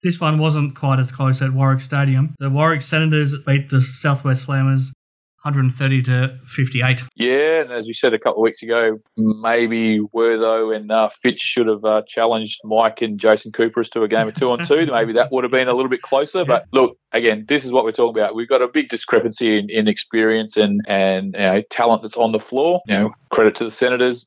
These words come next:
Speaker 2: putting a hundred thirty points up in a forty-minute game is, is phenomenal. And for the Southwest Slammers, well, I've been on the, the back end of a few of these sorts of losses in my career as well. And if it doesn't kill you, it's only gonna make you stronger.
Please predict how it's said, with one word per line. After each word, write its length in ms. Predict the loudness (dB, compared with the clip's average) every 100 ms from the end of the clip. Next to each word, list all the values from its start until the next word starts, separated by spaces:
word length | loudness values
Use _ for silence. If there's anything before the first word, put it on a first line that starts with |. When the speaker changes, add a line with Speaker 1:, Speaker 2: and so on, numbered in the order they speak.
| -4
Speaker 2:
putting 180 | -2
a 40 | 0
hundred 260 | 0 0
thirty 160 | 2 2
points 320 | 0 -6 0
up 160 | 0 0
in 60 |
a 40 | -2
forty-minute 500 | 0 2 2 -4 -4
game 280 | 0 0 -2
is, 200 | -4 -2
is 140 | -2
phenomenal. 560 | -2 -2 0 0 -2 -2
And 220 | -2 -2 0
for 80 | -2
the 60 |
Southwest 520 | -2 -2 0 -2 -4 -2
Slammers, 400 | 0 0 -2 -4
well, 240 | 0 0 0
I've 100 | 0
been 160 | 0 0
on 120 | 0
the, 180 | 0 -2 -6
the 80 |
back 240 | 0 0 0
end 140 | -2
of 80 | 0
a 60 | -2
few 200 | 0 0
of 60 |
these 200 | 0 -2 0
sorts 200 | 0 0
of 100 | 0
losses 320 | 0 0 -2
in 140 | -2
my 160 | 0 -2
career 340 | 0 0 0
as 100 | 0
well. 240 | 0 0 0
And 180 | -4 -8
if 140 | -4 0
it 40 |
doesn't 280 | 2 0 -2
kill 200 | -2 0
you, 100 | 0
it's 100 | -2
only 160 | -2 0
gonna 140 | 0
make 180 | -2 -4
you 80 | -2
stronger. 380 | 0 2 0